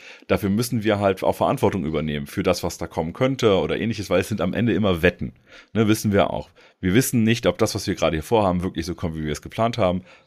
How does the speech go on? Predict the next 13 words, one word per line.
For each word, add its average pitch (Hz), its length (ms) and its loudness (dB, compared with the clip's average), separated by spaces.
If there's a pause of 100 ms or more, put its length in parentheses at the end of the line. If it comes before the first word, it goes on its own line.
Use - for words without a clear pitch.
(120)
Ne, 110 160 0
passiert - 340 -4
irgendwas, 73 380 -2
keine 71 240 -2
Ahnung, 73 240 -2
ne? 120 180 -2
Ressourcen 90 340 -2
werden 78 180 -2
teurer, 76 420 -2
Strom 90 220 -4
wird 80 100 -4
teurer, 73 400 -2 (420)
äh, 80 300 0